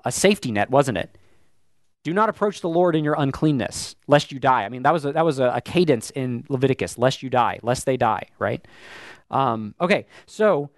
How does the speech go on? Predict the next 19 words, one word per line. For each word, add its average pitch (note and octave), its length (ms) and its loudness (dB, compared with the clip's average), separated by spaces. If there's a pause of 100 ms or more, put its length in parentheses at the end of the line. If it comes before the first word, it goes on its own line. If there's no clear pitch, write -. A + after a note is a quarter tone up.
(160)
they F3+ 140 0
can't A3+ 260 -2
make F3 220 0
them C3 160 -2
clean. G2+ 340 -4
Okay, E3+ 200 2
we D#3+ 120 0
get B3 140 2
to - 100 0
the D#3+ 80 -4
Gospels. D3 840 -2 (260)
Jesus, F#3 600 0 (240)
who's C#3+ 160 -2
gonna D#3+ 160 0
be E3+ 80 2
the D3 80 2
great D3+ 260 0
high F3+ 160 0
priest, - 560 -4